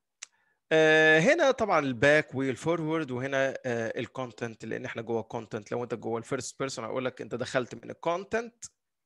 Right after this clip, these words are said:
الى الفيرست بيرسون الى الانيميشن، يعني تقدروا تقولوا كده خريطه، انت كنت في كذا زي يا سيدي ال-، ماي كمبيوتر.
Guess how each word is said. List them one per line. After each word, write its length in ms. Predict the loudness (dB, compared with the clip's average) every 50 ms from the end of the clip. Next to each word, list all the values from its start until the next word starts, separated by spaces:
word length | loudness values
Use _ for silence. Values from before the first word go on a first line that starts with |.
| _ _ -2 0
الى 300 | 2 4 4 2 0 -2 _ _ _ _ _ _ _ _ _ _ _ _ -12 -12
الفيرست 460 | -6 -2 -2 -2 -2 -4 -6 -6 -6
بيرسون 340 | -6 -6 -6 -6 -8 -8 -6
الى 200 | -4 -2 0 0
الانيميشن، 680 | 0 0 -2 -4 -4 -6 -6 -6 -6 -6 -8 -8 -10 -8
يعني 380 | -6 -6 -4 -4 -4 -4 -4
تقدروا 380 | -4 -6 -2 0 0 0 0 -2
تقولوا 360 | -6 -8 -8 -6 -6 -6 -6
كده 320 | -4 -4 -2 0 0 0
خريطه، 500 | 0 0 -2 -4 -2 -2 -4 -6 -6 -8
انت 180 | -10 -8 -6 -8
كنت 380 | -8 -8 _ -12 -14 -12 -12 -14
في 100 | -8 -4
كذا 300 | -4 -2 -2 -2 -4 -2
زي 460 | 0 0 2 2 2 0 0 0 2
يا 120 | 2 0
سيدي 600 | 0 0 -2 -2 0 0 0 0 0 0 2 2
ال-، 420 | 0 2 2 4 4 4 4 4 4
ماي 180 | 4 4 4
كمبيوتر. 640 | 4 4 0 2 8 10 10 10 10 6 0 -6 -10